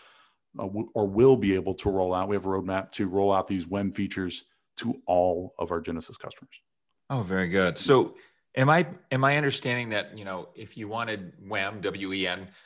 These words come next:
Speaker 2: gamification comes with it, but it's possible you might just want gamification and not other aspects of W E M, and you could do that? Is that possible?
Speaker 1: Yeah. So, um,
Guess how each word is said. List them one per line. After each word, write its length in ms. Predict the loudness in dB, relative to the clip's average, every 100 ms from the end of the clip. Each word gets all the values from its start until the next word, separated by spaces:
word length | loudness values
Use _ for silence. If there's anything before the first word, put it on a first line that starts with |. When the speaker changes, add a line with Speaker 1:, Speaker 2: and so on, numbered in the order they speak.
| _ _ -6
Speaker 2:
gamification 580 | -6 -6 -4 -4 -4 -4
comes 240 | -6 -4
with 140 | -6
it, 200 | -6 -8
but 280 | -4 -4 -4
it's 160 | -14 -16
possible 840 | -10 -4 -4 -4 -8 -6 -6 -6 -14 _ _ _
you 120 | -10
might 360 | -8 -4 -4 -2
just 240 | -6 -2
want 200 | -2 -2
gamification 680 | -4 -4 -6 -2 -2 -2 -4
and 100 | 0
not 260 | 0 0
other 220 | 0 0 0
aspects 480 | -2 -4 -8 -8
of 80 | -6
W 320 | -4 -2 -2
E 100 | -2
M, 140 | -2 -2
and 140 | -2
you 80 | -4 -4
could 300 | -2 -2 0
do 180 | 0 0
that? 300 | 0 -4 -6 -12
Is 100 | -6
that 200 | -6 -6
possible? 420 | -8 -8 -10 -14 _ _ _ _ _
Speaker 1:
Yeah. 260 | 6 6 6
So, 520 | 6 8 8 6 2
um, 680 | 2 4 2 0 0 -2